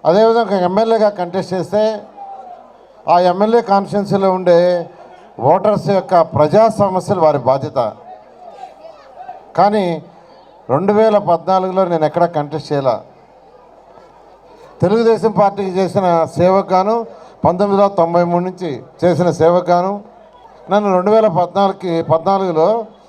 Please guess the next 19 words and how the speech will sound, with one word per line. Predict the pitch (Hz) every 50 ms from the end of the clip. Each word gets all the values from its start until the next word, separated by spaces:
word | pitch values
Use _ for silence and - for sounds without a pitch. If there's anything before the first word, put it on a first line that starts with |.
| - - - - - - 117
డైరెక్ట్గా | 117 143 160 190 208 202 208 202 220 208 208 190
క్యాబినెట్కి | 185 - 165 160 170 160 175 185 185 170 131 - 160 160 156 151 151 147 143 143 - - - - - - - - 139
ఆ | 151
రోజు | 160 185 202 175 185
ముఖ్యమంత్రిగా | 175 160 - - 185 185 185 170 156 175 170
ఉన్న | 160 147 - 147
చంద్రబాబు | 147 151 160 160 156
నాయుడు | 151 143 135 135 -
తీసుకున్నారు. | 143 127 - - 143 135 127 110 98 87 - - - - - - - - - - - - - - - - - - - - - - - - - - - - - - - - - - - - - - - - - -
అయితే | - 190 202 202 233 220 202 196 196 190 180 180 - - - _ _ _ _ _ _ -
నేను | 147 170 190 196 185
నెల్లూరులో | 175 175 180 190 208 214 208 202 220 233 233 233 226 233 - - - - -
పుట్టి | 185 - - 220
పెరిగా, | 175 165 175 180 175 170 151
ఒక | 135 123 131 - 147
పేద | 175 185
కుటుంబంలో | 185 196 160 170 170 185 175 175 170 165 170 170
పుట్టి | 135 135 - - -
పెరిగా. | 147 151 160 160 156 139 120 104